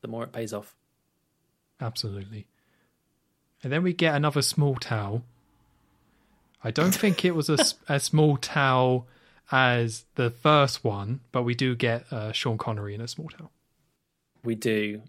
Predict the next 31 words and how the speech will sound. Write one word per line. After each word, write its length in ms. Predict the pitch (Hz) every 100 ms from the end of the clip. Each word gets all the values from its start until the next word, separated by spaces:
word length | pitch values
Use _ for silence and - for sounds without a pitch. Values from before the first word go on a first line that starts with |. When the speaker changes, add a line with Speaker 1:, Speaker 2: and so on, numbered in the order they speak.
| -
Speaker 1:
And 120 | 131
a, 240 | 135 143 147
and 120 | 135
a 60 | 139
bath 480 | 147 165 147 - -
that 160 | 123
steams 680 | - - 147 117 110 107 - _ _ _ _ -
instantly. 720 | 208 208 - 120 104 101 104 -
I 60 |
could 200 | 135 -
not 140 | 190 151
believe 220 | 139 135
how 100 | 151
much 180 | 151 175
steam 420 | - 180 143 131
<laughs> 240 | - 185
came 100 | 185
from 160 | 175 175
that 240 | 175 165
bath 400 | - 123 117 - - - - 277 - - - - _ _ -
<laughs> 440 | 180 - 180 226
within 260 | 151 156 139
seconds. 720 | - 180 - 104 101 98 - _ - _ _
They 100 | -
have 100 | 160
some 120 | 151 127
hot 200 | 151 143
water 260 | 143 135
there 200 | 107 107
in 80 | 107
Istanbul. 540 | 107 - 104 104 101